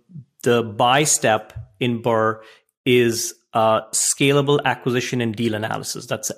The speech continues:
S in the scale framework. So that's really about not just how you buy a property. A lot of people get stuck in analysis paralysis, but how do you identify the neighborhood? How do you identify the property avatar? How do you build a deal pipeline? So that makes it scalable.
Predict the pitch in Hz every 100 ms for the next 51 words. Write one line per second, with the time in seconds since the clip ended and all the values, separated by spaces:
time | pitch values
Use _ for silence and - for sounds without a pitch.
0 | - 120 - 113 110 - 117 107 - 55
1 | 50 50 - _ - - - - 147 135
2 | 139 - 143 143 139 131 127 135 139 143
3 | 143 147 - 143 135 113 110 127 165 165
4 | 135 120 120 117 117 117 123 117 117 113
5 | 117 113 117 110 110 - 113 107 107 107
6 | 120 117 - - - - 123 - 127 127
7 | 123 127 123 120 - 120 127 120 127 123
8 | 117 113 110 117 113 113 110 110 107 123
9 | 123 120 117 120 113 113 113 107 117 110
10 | 113 110 104 117 110 107 110 107 110 101
11 | 107 101 - 117 113 117 110 113 - -
12 | - 127 117 107 98